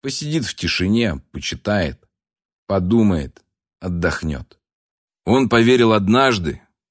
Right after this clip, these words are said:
и тогда его вера разожгла внутри яркую искру, а после эта самая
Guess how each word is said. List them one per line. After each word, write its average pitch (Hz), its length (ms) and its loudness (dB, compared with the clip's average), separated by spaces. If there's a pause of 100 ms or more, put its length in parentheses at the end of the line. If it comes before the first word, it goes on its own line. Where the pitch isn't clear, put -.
и 73 120 -12
тогда 90 280 2
его 98 300 4
вера 92 460 2
разожгла 82 580 0
внутри 92 380 0
яркую 90 760 0
искру, - 560 -2 (640)
а 71 140 -10
после 95 420 0
эта 71 160 -6
самая 82 540 0